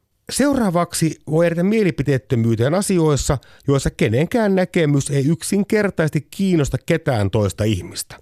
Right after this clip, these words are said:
jolloin se ilmaiseminen on hapen hukkaamista. Tämmönen vaikkapa kitkat vai nastat keskustelu. Ihmiselämä on ylipäätään aivan liian lyhyt, jota kannattaa kiihtyä sellaista asiasta kuin auton renkaat, kunhan ne on hyvät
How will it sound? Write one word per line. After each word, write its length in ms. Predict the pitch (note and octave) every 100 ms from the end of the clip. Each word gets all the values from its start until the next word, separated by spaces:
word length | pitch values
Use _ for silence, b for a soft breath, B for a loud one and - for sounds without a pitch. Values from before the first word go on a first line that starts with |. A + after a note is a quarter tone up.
| B B B -
jolloin 260 | D3 A#2+ C#3
se 80 | G3+
ilmaiseminen 760 | F#3 D#3 C#3+ - C3+ C3+ B2
on 120 | B2
hapen 360 | A2 D3 B2 F#2+
hukkaamista. 840 | A2+ - - F2 E2 E2 - - - _ B B B B B - D3+
Tämmönen 260 | G3+ G3+ F3
vaikkapa 460 | D#3+ - D#3 - - - -
kitkat 420 | - A#3+ - A#2+ -
vai 160 | C3 C#3
nastat 500 | E3 D#3+ - E2+ -
keskustelu. 800 | F#2+ E2+ - G#2+ - - - - _ B B B B F#3+
Ihmiselämä 500 | A3+ F3+ E3 D#3+ D#3
on 80 | D3+
ylipäätään 800 | F3+ E3+ - A3+ G#3 - D#3+ D#3+
aivan 500 | G#3+ A3 D3+ D3+ G#3
liian 340 | A#3 G#3 F3+
lyhyt, 300 | F3+ G3 F3+
jota 160 | D3 D3+
kannattaa 640 | - E3 D3+ - - C3
kiihtyä 600 | A#2+ E3 D#3 B2 - C#3+
sellaista 420 | B2 G3+ F3+ C3+
asiasta 420 | C#3+ D3+ C#3+ A2+ G#2+
kuin 180 | B2+
auton 360 | D3 D3 A#2 F2+
renkaat, 840 | - A2 E2 - - - - - B B B B -
kunhan 300 | D#3+ C3 G3
ne 60 |
on 100 | A3
hyvät 380 | F#3+ G3 - -